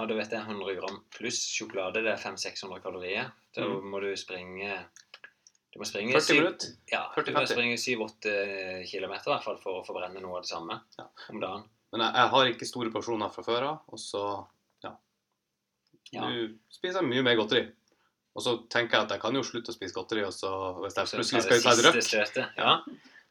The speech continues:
Speaker 1: Det er alltid vanskelig, det vet jeg.
Speaker 2: Mhm.
Speaker 1: Men, eh, jeg sy-, jeg synes jo det er en god måte å gjøre det på, det er at du trener deg i form,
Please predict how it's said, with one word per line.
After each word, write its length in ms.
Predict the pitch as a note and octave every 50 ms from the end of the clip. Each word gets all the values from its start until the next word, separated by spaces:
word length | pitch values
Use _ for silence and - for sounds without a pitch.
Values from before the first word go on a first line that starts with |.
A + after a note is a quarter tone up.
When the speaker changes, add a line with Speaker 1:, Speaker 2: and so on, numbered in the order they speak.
| _ _ _ _ _ _ _ _ _ G#2+ G2+
Speaker 1:
Det 60 | G#2+ G2+
er 260 | G2+ G2+ G2+ G2+ G2+
alltid 260 | F2+ F#2 F#2 - A2
vanskelig, 280 | F#2+ F#2 F2+ - - F2+
det 60 | F#2+ F#2
vet 160 | F2+ - -
jeg. 120 | - F2+ - - _ _ _
Speaker 2:
Mhm. 260 | A2+ A2 G#2 A#2 A#2+ - - _ _ _ _ _ _ _ _ _ _
Speaker 1:
Men, 200 | B2 A#2+ A#2+ A#2 A#2 A2+
eh, 500 | A2+ A2+ A2 G#2+ G#2 G2 G2 G2 F#2+ F2+ - _ _ _ _ - _ -
jeg 100 | A#2+ A#2 -
sy-, 100 | - - -
jeg 160 | C3 C3 B2+
synes 220 | - - C#3+ B2
jo 60 | - A#2+
det 80 | A#2+
er 40 | A#2
en 80 | A#2 A2+
god 160 | A2 A2+ A#2
måte 240 | A2 G#2 G2+ G2+ G2+
å 20 |
gjøre 160 | G2 F#2+ F#2+ G2
det 80 | G2
på, 120 | - B2 A2+
det 80 | G#2
er 100 | F#2+ F2+
at 180 | - - G2+ G2+
du 60 | G#2+
trener 420 | G2 - - G2+ F#2+ F#2+ F#2+ F#2+ G2
deg 140 | G2+ F#2+ F2+
i 60 | -
form, 220 | - G2 G#2 A2+